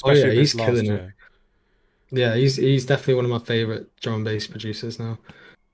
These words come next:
Speaker 1: 'cause his sound is so, like, he still fits kind of into that bracket, but he's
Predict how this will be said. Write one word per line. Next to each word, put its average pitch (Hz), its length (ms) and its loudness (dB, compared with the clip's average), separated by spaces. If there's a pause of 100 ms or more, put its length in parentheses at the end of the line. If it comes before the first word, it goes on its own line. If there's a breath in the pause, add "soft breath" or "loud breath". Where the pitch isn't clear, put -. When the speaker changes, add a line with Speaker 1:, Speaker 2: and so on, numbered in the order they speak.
(200)
Speaker 1:
'cause - 180 -2
his 117 160 0
sound 120 420 0
is 113 120 -4
so, 110 200 -4
like, 110 440 -8 (640)
he 120 120 0
still 143 200 2
fits - 440 0
kind 139 320 2
of 135 80 0
into 143 220 0
that 135 180 -4
bracket, 147 480 0
but 123 160 -4
he's 120 300 -4